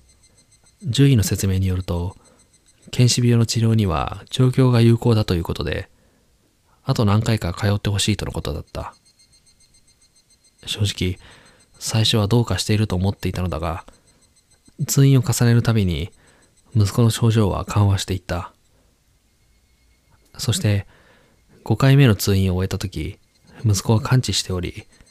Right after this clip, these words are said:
元の穏やかな子に戻っていた。「先生、ありがとうございました。」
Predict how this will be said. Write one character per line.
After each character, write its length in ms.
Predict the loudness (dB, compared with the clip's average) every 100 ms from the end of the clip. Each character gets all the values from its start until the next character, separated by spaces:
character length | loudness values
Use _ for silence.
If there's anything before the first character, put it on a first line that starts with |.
| _ _ _
元 280 | -2 0 2
の 200 | 0 0
穏 100 | 0
や 100 | 0
か 100 | 0
な 100 | -4
子 100 | -4
に 80 | -4
戻 200 | -2 -4
っ 60 | -4
て 120 | -10
い 40 |
た。 260 | -14 -16 -18 _ _ _ _ _ _ _ _ _ _ _ _ _ _ _ _ _ _ _ _ _ -20
「先 180 | -4 -2
生、 280 | 0 -2 -4 -16 -20 -20 _ _
あ 80 | 0
り 100 | 0
が 80 | 0
と 100 | -2
う 40 |
ご 60 | -4
ざ 120 | -2
い 60 |
ま 100 | -2
し 60 | -2
た。」 280 | -4 -10